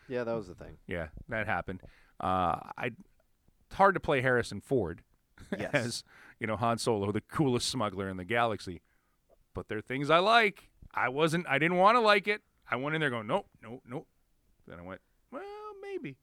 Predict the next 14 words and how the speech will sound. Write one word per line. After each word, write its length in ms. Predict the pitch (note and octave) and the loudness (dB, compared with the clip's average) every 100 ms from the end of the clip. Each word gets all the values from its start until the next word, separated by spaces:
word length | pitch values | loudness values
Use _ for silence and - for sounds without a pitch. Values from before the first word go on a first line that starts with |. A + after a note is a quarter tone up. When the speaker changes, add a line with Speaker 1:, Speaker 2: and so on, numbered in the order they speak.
| _ - | _ -20
Speaker 1:
Star 340 | - E3 G#3+ | -6 -2 0
Wars 300 | G3 E3+ C3+ | 2 0 -2
has 160 | A2+ G#2 | -10 -8
never 340 | A2+ B2 A#2+ | -6 -2 -4
been 300 | G#2 G#2+ F#2+ | -4 -8 -8
great 340 | D#2 F#2 G#2 A2+ | -10 -6 -6 -6
at 120 | G#2 - | -10 -8
telling 340 | A2+ G#2 F#2 | -8 -6 -6
origin 360 | F2+ G#2 A2+ A#2 | -8 -6 -10 -12
stories. 580 | - C3 B2+ D3 - _ - | -8 -6 -6 -8 -16 _ -16
Speaker 2:
Lando 380 | - G2 G#2 G2+ | -10 -6 -4 -4
Calrissian, 720 | - F#2 F#2 G#2 F#2+ F#2+ E2 | -6 -8 -4 -4 -4 -8 -12
though. 200 | D#2+ E2+ - _ _ _ | -16 -18 -20 _ _ _
Speaker 1:
But, 240 | A#2 G#2+ | -4 -2